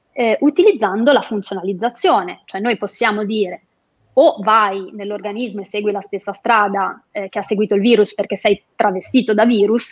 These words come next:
quindi è un cavallo di Troia, oppure possiamo dirgli, mettendo sulla superficie delle proteine particolari,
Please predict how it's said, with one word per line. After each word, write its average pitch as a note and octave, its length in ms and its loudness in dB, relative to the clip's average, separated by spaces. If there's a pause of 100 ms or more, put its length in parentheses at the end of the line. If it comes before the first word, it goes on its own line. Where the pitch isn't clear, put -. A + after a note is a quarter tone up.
quindi G3 140 -6
è F#3+ 40 -6
un F#3+ 60 -8
cavallo G3+ 320 2
di B4+ 100 4
Troia, A3 320 4
oppure A#3 460 0
possiamo E4 360 0
dirgli, F#3 420 -2
mettendo G#3+ 380 -2
sulla G3+ 220 -4
superficie G#3 800 -6 (480)
delle G3+ 200 2
proteine A3 420 2
particolari, A3+ 720 0